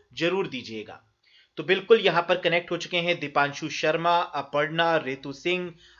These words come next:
अक्षय, आरती, आप सभी का स्वागत है गाइस। तो देखिए वायरस और मैलवेयर में क्या डिफरेंस होता है, सबसे पहली चीज तो हम यही डिस्कस करें जो आपके सामने लिखा है। देखिए सबसे ब्रॉड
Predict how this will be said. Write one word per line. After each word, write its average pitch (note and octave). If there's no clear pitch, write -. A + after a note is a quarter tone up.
अक्षय, F3+
आरती, D#3+
आप E3
सभी F3+
का F#3+
स्वागत D#3
है D3+
गाइस। D3
तो F3+
देखिए A3
वायरस E3
और G#3
मैलवेयर D#3
में G#3+
क्या F3+
डिफरेंस C#3+
होता G#2
है, F#2+
सबसे G3
पहली F#3+
चीज F#3+
तो G3
हम F3+
यही D3
डिस्कस D#3
करें F#3+
जो F#3+
आपके F#3+
सामने F3
लिखा D#3
है। -
देखिए F#3+
सबसे B3
ब्रॉड E3